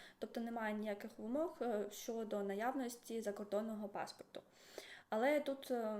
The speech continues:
виникає маленьке питання щодо транслітерації. Коли ви будете заповнювати свою анкету, ви повинні знати, як саме перекладати своє ім'я на англійську мову. Е, важливо, щоб, е,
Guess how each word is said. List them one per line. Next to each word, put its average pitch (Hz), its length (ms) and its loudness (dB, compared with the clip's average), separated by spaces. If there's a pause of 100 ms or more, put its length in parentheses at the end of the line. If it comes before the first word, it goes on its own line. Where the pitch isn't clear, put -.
(120)
виникає 226 440 0
маленьке 214 360 2
питання 320 440 2
щодо 220 280 -2
транслітерації. 240 880 -2
Коли 240 200 0
ви 233 100 -2
будете 208 280 -2
заповнювати 208 580 -2
свою 208 300 -4
анкету, 254 420 0
ви 247 80 -2
повинні 220 400 -4
знати, 269 340 -2
як 208 240 -2
саме 214 320 -2 (320)
перекладати 220 480 0
своє 220 320 -2
ім'я 220 560 0
на 208 320 0
англійську 269 500 0
мову. 302 320 4
Е, 220 580 0
важливо, 226 480 2
щоб, 220 440 0
е, 202 240 4